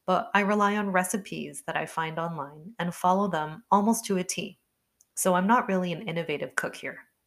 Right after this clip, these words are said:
I have, however, come up with a chef analogy as I've enjoyed adapting and remixing open educational resources.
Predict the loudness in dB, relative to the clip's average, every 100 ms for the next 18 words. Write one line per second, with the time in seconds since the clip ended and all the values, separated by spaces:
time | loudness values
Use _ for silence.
0 | _ _ _ _ _ _ _ 4 4 6
1 | 6 6 4 4 2 -2 -2 -2 -2 -4
2 | -8 -6 0 0 0 -4 -4 -6 -8 -10
3 | -10 -12 _ _ _ _ 0 2 4 4
4 | 2 2 2 0 0 0 2 0 -4 -8
5 | -8 -8 -8 -8 -6 -6 -6 -4 -4 -4
6 | -6 -8 -10 -10 -8 -6 0 0 0 -4
7 | -6 -8 -12 -12